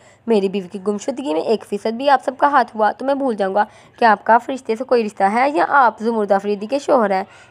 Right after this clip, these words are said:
एक सायराना निगाह सब पे डालते हुए उसने शररबार निगाहों से आलम साहब को देखा, जो उसकी जानिब नहीं देख रहे थे, बल्कि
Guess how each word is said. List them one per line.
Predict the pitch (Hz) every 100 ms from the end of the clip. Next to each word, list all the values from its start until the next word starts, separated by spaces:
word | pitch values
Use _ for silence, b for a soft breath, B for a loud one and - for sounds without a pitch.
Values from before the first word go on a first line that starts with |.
| B
एक | 233
सायराना | 254 220 196 185
निगाह | 185 185 277 294
सब | - 285
पे | 262
डालते | 294 269
हुए | 214 196
उसने | 202 233 269 b b b
शररबार | - 302 311 269 240
निगाहों | 202 190 202 196
से | -
आलम | - 240 226
साहब | 269 269
को | 269
देखा, | 294 320 - 190 B B -
जो |
उसकी | 254 277
जानिब | 302 320 214 202
नहीं | 202 190
देख | 180 175
रहे | 185
थे, | 190
बल्कि | 208 190 - 196